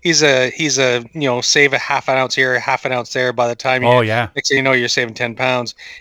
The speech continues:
Speaker 1: Anyways,
Speaker 2: A
Speaker 1: he
Speaker 2: weight
Speaker 1: did,
Speaker 2: miser.
Speaker 1: <laughs> he, he looked at my pack. He says, "Wh-, what do you have in there?" <laughs> So because I was complaining about the, I, it, I was having trouble keeping up with everybody, and he, so he,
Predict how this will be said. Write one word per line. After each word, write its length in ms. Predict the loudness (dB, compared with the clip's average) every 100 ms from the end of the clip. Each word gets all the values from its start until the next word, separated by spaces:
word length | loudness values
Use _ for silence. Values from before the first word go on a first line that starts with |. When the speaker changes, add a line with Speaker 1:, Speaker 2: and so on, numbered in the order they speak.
| -2
Speaker 1:
Anyways, 260 | 2 2
Speaker 2:
A 40 | 2
Speaker 1:
he 40 |
Speaker 2:
weight 140 | 0 2
Speaker 1:
did, 60 |
Speaker 2:
miser. 400 | 2 0 -2 -6 -8 -20
Speaker 1:
<laughs> 120 | -16
he, 320 | -8 -2 -2 -4 -20 -20 -4
he 120 | -2
looked 260 | 0 -2 -2
at 120 | -2
my 120 | 0
pack. 360 | -2 0 -2 -2
He 80 | -6
says, 220 | -8 -8
"Wh-, 380 | -10 -18 _ -20
what 240 | -14 -10
do 40 | -6
you 120 | -6
have 200 | -6 -6
in 180 | -6 -4
there?" 300 | -4 -6 -20 -20 -20 -20 -20 -4 0
<laughs> 100 | 0 _ _ -16 -4
So 160 | 0
because 300 | 0 0 2
I 140 | 4 4
was 180 | 2
complaining 400 | 0 -4 0 0 0
about 240 | -4 -4
the, 240 | -2 -2 -4 -14 -6
I, 100 | -4
it, 300 | -2 -2 2
I 120 | 2
was 120 | 2
having 220 | 2 0 0
trouble 240 | -2 -2
keeping 300 | -8 -8 -4
up 120 | -4
with 100 | -4
everybody, 420 | -8 -8 -4 -2
and 80 | -2
he, 120 | -2
so 260 | -4 -2 -4
he, 280 | -2 -4